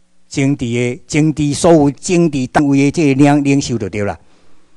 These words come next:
咱大家拢真外行，那像我顶摆直接讲啊，讲，我对一个叫做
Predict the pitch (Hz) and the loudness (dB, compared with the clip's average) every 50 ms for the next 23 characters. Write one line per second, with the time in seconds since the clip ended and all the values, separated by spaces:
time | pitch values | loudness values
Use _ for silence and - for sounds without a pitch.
0 | - - - _ - - - - _ - - - - - _ - - - - - | -20 -20 -20 _ -20 -20 -20 -20 _ -20 -20 -20 -20 -20 _ -20 -20 -20 -20 -20
1 | - _ - - - - _ _ - - 214 208 208 156 135 120 127 135 139 147 | -20 _ -20 -20 -20 -20 _ _ -6 -2 0 0 2 2 0 2 2 2 4 2
2 | 151 151 143 139 120 120 120 117 101 92 82 - 87 90 90 87 - - - 165 | 2 2 0 -2 -4 -4 -2 -2 -4 -4 -6 -6 -10 -10 -10 -12 -14 -4 -2 -2
3 | - - 135 135 180 170 - 165 156 160 170 165 131 107 113 123 120 - 147 113 | -2 0 0 0 0 0 2 2 0 2 0 0 -2 -2 -4 -4 -2 0 0 0
4 | 104 113 117 113 120 - - - _ _ _ _ - - - - _ _ _ - | 0 0 -2 -4 -4 -8 -14 -20 _ _ _ _ -20 -20 -20 -20 _ _ _ -20
5 | _ _ _ _ _ _ _ - 190 226 208 190 175 135 - - - _ - - | _ _ _ _ _ _ _ 2 4 6 8 8 6 4 0 -12 -20 _ -20 -20
6 | - - _ - 254 226 185 - 139 113 117 127 - 170 170 151 175 160 143 - | -20 -18 _ 4 6 6 6 6 2 -2 -2 -2 0 0 0 2 4 2 2 0